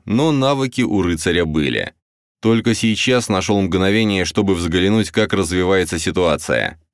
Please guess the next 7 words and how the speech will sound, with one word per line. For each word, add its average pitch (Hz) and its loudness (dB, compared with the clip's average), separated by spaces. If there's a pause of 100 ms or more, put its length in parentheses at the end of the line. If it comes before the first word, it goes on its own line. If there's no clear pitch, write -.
Склавяне 85 0
уносили 82 -2
с - -6
площади 98 0
истекающего 92 0
кровью 95 0
Дзержеслава, 87 0